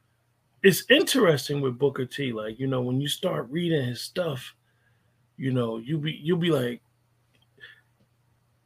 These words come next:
his, his, his thought on education and how through skill training, through education, it could basically develop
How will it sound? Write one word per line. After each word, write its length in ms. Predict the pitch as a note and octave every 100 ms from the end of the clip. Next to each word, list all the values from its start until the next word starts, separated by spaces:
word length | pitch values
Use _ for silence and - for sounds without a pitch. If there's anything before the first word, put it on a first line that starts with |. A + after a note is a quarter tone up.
| _ _
his, 420 | E3+ G#3 F3+ - _ _
his, 320 | - F3+ C#3 -
his 240 | E3 D#3
thought 340 | - A3+ A#3+ -
on 200 | F3 E3+
education 680 | F3+ D#3+ D#3 - E3+ C#3+ D#3
and 240 | C3+ C3+
how 640 | B2 D#3+ D#3 D#3 D3 C#3+ - - - _ _ _ _ _ _ _ _ - - _ _ _ _ _ _ _ _ -
through 200 | F#3+ F3
skill 360 | - G#3 G3
training, 600 | F#3 - C#3+ C3 A2 G#2 A#2 _ _ _ _
through 200 | D#3 D#3+
education, 760 | D#3 D3 C3+ E3+ E3 - B2+ A2+ _ - _ _ _ -
it 160 | F#3+
could 200 | - D#3+
basically 760 | E3+ F3 E3 D#3+ D#3 C#3+ C3+ B2 _ _ _ _ _ _ _ C#3
develop 640 | B2+ D3+ C3 F#3 E3+ D3